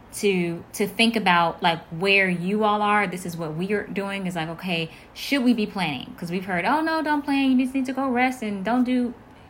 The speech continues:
really any planning at all. Don't put too much pressure." And we also see others on the other end of the spectrum, just, like, plan, plan, plan, like, go hard, go hard, go hard, go hard.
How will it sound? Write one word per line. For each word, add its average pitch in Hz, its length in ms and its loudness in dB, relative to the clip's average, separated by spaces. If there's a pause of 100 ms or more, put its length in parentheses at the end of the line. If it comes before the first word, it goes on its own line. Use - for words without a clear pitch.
(140)
really 220 420 -2
any 220 160 0
planning 214 320 -4
at 196 80 -4
all. 220 160 4
Don't 208 220 -4
put 196 100 -8
too - 80 -12
much 180 180 -8
pressure." 233 260 0
And 233 80 -4 (260)
we 185 140 -2
also 208 220 2
see 185 200 -4
others 220 260 4
on 190 60 0
the 165 160 -4
other 262 200 6
end 240 140 4
of 226 80 4
the 240 60 -2
spectrum, 233 400 2
just, 185 140 -4
like, 160 180 -4
plan, 226 240 0
plan, 226 200 0
plan, 220 200 0
like, 170 160 -2
go 226 160 6
hard, 214 200 6
go 233 140 8
hard, 220 220 2
go 226 160 8
hard, 196 200 4
go 214 120 0
hard. 214 220 0